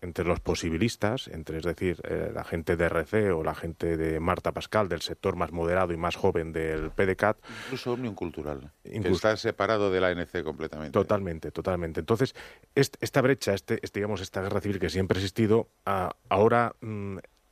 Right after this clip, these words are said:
Speaker 1: es todavía mayor porque tiene más argumentos la gente, más, el sector más posibilista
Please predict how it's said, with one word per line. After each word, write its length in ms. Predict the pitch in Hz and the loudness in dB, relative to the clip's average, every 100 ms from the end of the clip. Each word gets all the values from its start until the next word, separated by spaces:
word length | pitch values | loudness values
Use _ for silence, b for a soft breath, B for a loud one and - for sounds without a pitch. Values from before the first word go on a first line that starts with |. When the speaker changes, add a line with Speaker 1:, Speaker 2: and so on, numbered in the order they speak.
| - | -12
Speaker 1:
es 120 | - | -2
todavía 340 | - 110 120 117 | 4 6 6 4
mayor 320 | 117 117 127 | 4 4 0
porque 460 | - 107 110 113 | 0 0 0 0
tiene 300 | 113 113 117 | 0 2 2
más 200 | 113 113 | 2 2
argumentos 580 | 120 113 107 117 110 95 | 2 2 4 2 2 0
la 140 | 90 85 | 2 0
gente, 540 | 110 107 - 92 85 | 0 -2 2 0 0
más, 340 | - 92 104 - | -8 -2 -2 0
el 200 | 98 82 | -2 0
sector 320 | 90 - 101 | -2 2 2
más 180 | 104 101 | 2 0
posibilista 720 | 104 110 104 101 - 104 | 0 0 0 -2 -2 -4